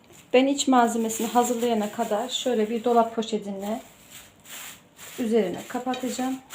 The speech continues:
Malzemelerimi hazırlayana kadar bir beş dakika kadar dinlendireceğim. İç malzemelerde arkadaşlar yüz gram kadar tereyağı, bir çay bardağı sıvı yağını ocakta eriteceğim. Onu bir kenara alacağım. Sonra ister beyaz peynir, ister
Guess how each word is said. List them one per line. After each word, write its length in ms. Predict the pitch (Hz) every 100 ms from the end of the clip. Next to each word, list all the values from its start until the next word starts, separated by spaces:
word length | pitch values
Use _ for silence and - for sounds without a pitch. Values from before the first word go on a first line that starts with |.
| - - - - - 302
Malzemelerimi 600 | 277 233 214 202 202 220
hazırlayana 540 | 262 233 214 220 233
kadar 340 | 233 180 202 226 - - - - - 269
bir 80 |
beş 240 | 247 214 -
dakika 400 | 196 196 202 190
kadar 340 | 208 226 220
dinlendireceğim. 680 | 226 220 196 190 185 202 254
İç 180 | 262 -
malzemelerde 600 | 254 233 220 214 202 196
arkadaşlar 680 | 233 226 226 208 - 233 277 - - - - _
yüz 260 | 262 277 -
gram 280 | 226 202 208
kadar 320 | 214 185 190
tereyağı, 560 | 262 254 233 233 247
bir 180 | 247 277
çay 260 | 277 220 196
bardağı 300 | 190 185 196
sıvı 280 | - 240 240
yağını 300 | 233 208 226
ocakta 360 | 233 202 -
eriteceğim. 560 | 214 269 269 269 277 277 - _ _ _ _ _ _
Onu 180 | 277 277
bir 100 | 262
kenara 260 | 262 226 214
alacağım. 360 | 220 220 285
Sonra 520 | 285 302 269 226 269 302 - -
ister 420 | - - 294 262
beyaz 360 | 247 269 262 -
peynir, 260 | 233 202 240
ister 480 | 269 - 247 254